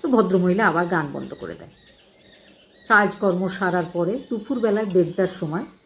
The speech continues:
তিনি নিজের বাচ্চাদেরকে স্কুল থেকে আনতে গেছিলেন। তার তিন ছেলে মেয়ে। বড় মেয়ে, যার নাম শ্রদ্ধা, বয়স ছিল এগারো বছর। দ্বিতীয়, তার বয়স হচ্ছে ছ বছর, তার নাম দেবাংশ।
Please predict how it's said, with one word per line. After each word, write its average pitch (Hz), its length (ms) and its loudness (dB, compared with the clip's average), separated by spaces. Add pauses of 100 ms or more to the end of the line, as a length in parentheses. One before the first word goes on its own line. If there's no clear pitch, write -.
তিনি 208 200 0
নিজের 214 420 2
বাচ্চাদেরকে 190 680 -2
স্কুল 269 380 -4
থেকে 262 240 -2
আনতে 160 300 -2
গেছিলেন। 151 380 -10 (600)
তার 214 120 2 (160)
তিন 262 240 2
ছেলে 156 320 0
মেয়ে। 156 180 -8 (640)
বড় 202 260 6
মেয়ে, 240 300 -2
যার 175 220 -2
নাম 214 220 -4 (100)
শ্রদ্ধা, 185 400 -2 (340)
বয়স 185 380 4
ছিল 214 140 0
এগারো - 360 -4
বছর। - 300 -12 (1200)
দ্বিতীয়, 226 380 4 (680)
তার 180 200 6
বয়স 196 380 4
হচ্ছে 220 380 -2
ছ - 120 -12
বছর, 202 440 0 (160)
তার 190 120 0
নাম 180 300 2
দেবাংশ। 185 460 4